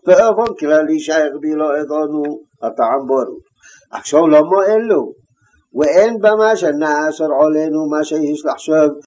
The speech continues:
שאין בו נזק זולת החזיר והחלב. ואין הדבר כן, כי החזיר לח יותר על המידה, ורבים בו העודפים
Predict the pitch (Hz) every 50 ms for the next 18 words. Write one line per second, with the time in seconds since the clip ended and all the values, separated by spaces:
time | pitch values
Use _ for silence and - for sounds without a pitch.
0 | _ _ _ _ _ _ _ _ _ - 170 - - 180 185 180 202 214 214 185
1 | 160 160 160 160 151 147 151 156 151 151 160 151 143 151 147 147 123 131 165 180
2 | 180 170 156 143 135 135 143 139 139 143 151 139 139 160 156 147 151 147 147 143
3 | 143 139 123 - 131 147 165 156 139 127 - - _ _ _ _ _ _ _ _
4 | _ _ - 123 160 175 180 226 226 220 226 214 190 - 147 147 151 143 147 147
5 | 143 147 - 151 151 151 147 143 - - _ _ _ _ _ _ _ - 143 156
6 | 180 190 196 202 - - 135 143 151 135 147 165 156 147 147 143 143 143 156 156
7 | - 139 156 156 147 131 139 151 139 107 131 151 151 143 147 156 156 143 147 147
8 | - 147 117 - - - _ _ _ _ _ _ _ _ - 127 147 151 156 156
9 | 151 - 170 214 226 208 190 214 220 202 156 147 147 143 127 151 156 147 151 151
10 | 156 147 139 151 151 147